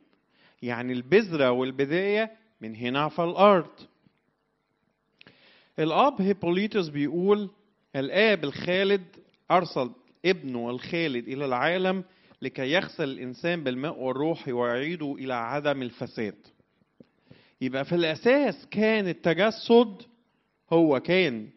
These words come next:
التجسد كان هو البداية،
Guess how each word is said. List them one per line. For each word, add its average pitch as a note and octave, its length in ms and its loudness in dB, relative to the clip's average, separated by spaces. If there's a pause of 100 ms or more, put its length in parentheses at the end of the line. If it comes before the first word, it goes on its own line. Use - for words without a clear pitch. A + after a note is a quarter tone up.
(140)
التجسد G3+ 680 0 (120)
كان D3 240 -4
هو G3 280 4
البداية، D3+ 680 4